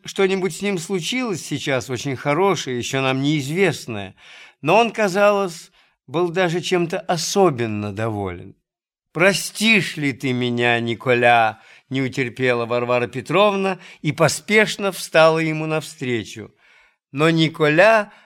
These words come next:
решительно рассмеялся. "Так и есть!"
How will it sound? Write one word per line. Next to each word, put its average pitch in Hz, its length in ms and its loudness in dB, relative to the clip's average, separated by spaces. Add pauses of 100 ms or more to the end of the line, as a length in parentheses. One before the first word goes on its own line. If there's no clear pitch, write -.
решительно 185 840 -4
рассмеялся. 147 960 -2
"Так 202 380 2
и 190 40 0
есть!" 135 680 0